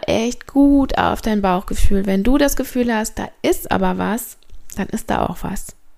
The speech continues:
Umgekehrt, wenn du sagst, nee, da ist nix mehr, <laughs> das ist gut so, dann ist das auch gut so. Also bei dir selbst, ne? Ähm, aber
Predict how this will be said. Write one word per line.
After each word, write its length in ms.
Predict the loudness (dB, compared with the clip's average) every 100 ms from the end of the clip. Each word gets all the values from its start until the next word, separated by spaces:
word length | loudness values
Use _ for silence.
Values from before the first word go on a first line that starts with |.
| -20 -18 -16 -16 -18 -4
Umgekehrt, 680 | 2 4 4 6 6 6 0
wenn 160 | -2
du 120 | -2 2
sagst, 540 | 2 4 2 2 2 0 -12 -20 -20 -20 -20 _ -4
nee, 500 | 2 2 2 -2 -4
da 80 | -4
ist 460 | 0 4 4 4 -2
nix 300 | 0 2 2
mehr, 320 | 0 -2 -6 2 6 6
<laughs> 280 | 4 -4
das 220 | -2 -2 -2
ist 160 | -8
gut 260 | -2 -4 -2
so, 340 | -2 -2 -4 _ -10
dann 140 | -8
ist 180 | -2 0
das 140 | 2
auch 160 | 0 -2
gut 260 | 0 0
so. 260 | 2 0 0 -6 -18 _ -20 -20 _ -20 -20 -4
Also 200 | 0 2
bei 120 | 2
dir 160 | 2 0
selbst, 360 | 0 -2 -4 -6
ne? 180 | -6 -6 -12 -20 -20 -20 -20 _ -6
Ähm, 320 | -4 -4 -6
aber 420 | -6 -2 -2 -2